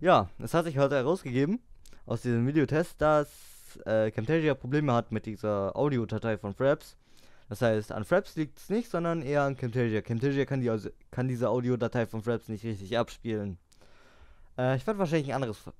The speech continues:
äh, Schnittprogramm suchen müssen, kaufen und so weiter und so fort. Oder so. Oder ich verwende einfach wieder Video, Windows Movie Maker.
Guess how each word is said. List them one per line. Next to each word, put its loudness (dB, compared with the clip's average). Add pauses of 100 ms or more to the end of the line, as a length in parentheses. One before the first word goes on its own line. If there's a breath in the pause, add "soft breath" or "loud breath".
(160)
äh, -10
Schnittprogramm -6 (360)
suchen -6
müssen, -6
kaufen -4
und -8
so -6
weiter -2
und -8
so -16
fort. 0 (760)
Oder 0
so. -2 (420)
Oder -2
ich -6
verwende -2
einfach -2
wieder 0
Video, -4
Windows 2
Movie 4
Maker. 6